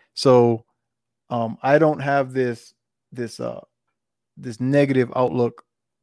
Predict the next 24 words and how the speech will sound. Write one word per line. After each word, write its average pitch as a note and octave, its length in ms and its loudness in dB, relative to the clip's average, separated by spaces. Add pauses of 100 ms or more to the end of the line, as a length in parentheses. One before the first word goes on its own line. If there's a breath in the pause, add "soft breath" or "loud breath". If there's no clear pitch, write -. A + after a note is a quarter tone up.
on A#2 380 -4 (120)
just A#2 240 -4
black A#2 280 -2
women. B2+ 300 0
I A#2+ 120 0
see, B2+ 460 -2
I C3+ 140 0
see C3 240 -2
women B2 400 0
as A#2 140 -6
women. B2+ 360 2
I A#2+ 100 -4
haven't A#2+ 360 0
dealt D3+ 440 4 (380 soft breath)
with A#2+ 360 -2
the A#2+ 120 -2
women B2 380 0
that A#2 180 -4 (280)
these C3 160 -8
other B2+ 200 0
brothers, A#2 520 -2 (440 soft breath)
uh, A2 320 0 (220)
describe. B2 600 2 (1700)
So, A2+ 520 0